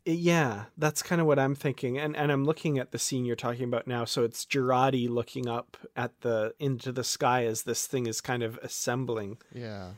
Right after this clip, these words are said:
Speaker 1: And yeah, it kind of looks like a transmitter tower, possibly, or something like
Speaker 2: Because they
Speaker 1: that.
Speaker 2: said they needed to transmit a signal to these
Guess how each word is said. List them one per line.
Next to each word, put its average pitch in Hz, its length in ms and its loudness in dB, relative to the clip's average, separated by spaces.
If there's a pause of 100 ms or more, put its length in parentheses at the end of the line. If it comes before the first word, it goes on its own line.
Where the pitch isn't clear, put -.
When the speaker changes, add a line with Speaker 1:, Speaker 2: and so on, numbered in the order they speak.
(140)
Speaker 1:
And 135 400 -2
yeah, 190 340 2
it 127 200 0
kind 165 320 0
of 147 100 0
looks 135 260 0
like 127 140 0
a 127 80 -4
transmitter 120 580 -4
tower, 101 640 -4
possibly, 104 640 -6
or 120 120 -8
something - 400 -8
like 190 100 4
Speaker 2:
Because 208 220 6
they 190 80 10
Speaker 1:
that. 170 80 8
Speaker 2:
said 202 200 8
they 175 120 8
needed 160 260 8
to 143 100 6
transmit 147 460 2
a 127 40 2
signal 143 460 2
to 131 300 0
these 120 460 -4